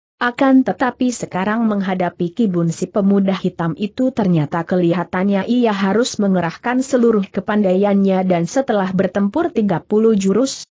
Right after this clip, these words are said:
tampak ia mulai terdesak. Tepuk sorak makin gemuruh. Sam Kong makin gembira terutama sekali ketika melihat betapa Ki Bun telah berhasil memetik sekuntum bunga yang menghiasi rambut si Nona.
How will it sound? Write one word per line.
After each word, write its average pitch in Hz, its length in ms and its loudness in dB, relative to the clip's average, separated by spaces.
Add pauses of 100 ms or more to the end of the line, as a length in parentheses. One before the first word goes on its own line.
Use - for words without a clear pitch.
(140)
tampak 202 440 -2
ia 160 200 0
mulai 196 320 2
terdesak. 170 600 -6 (400)
Tepuk 330 360 -4
sorak 226 400 -2
makin 196 320 2
gemuruh. 202 480 2 (480)
Sam 262 320 -2
Kong 196 240 0
makin 247 440 0
gembira 165 440 2
terutama 247 600 0
sekali 208 480 -2
ketika 226 480 -2
melihat 208 400 2
betapa 214 600 -2
Ki 240 160 0
Bun 170 240 -2
telah 226 280 0
berhasil 208 560 0
memetik 214 520 0
sekuntum 214 560 0
bunga 226 360 4
yang 214 320 0
menghiasi 208 680 4
rambut 220 480 2
si 190 200 0
Nona. 180 400 0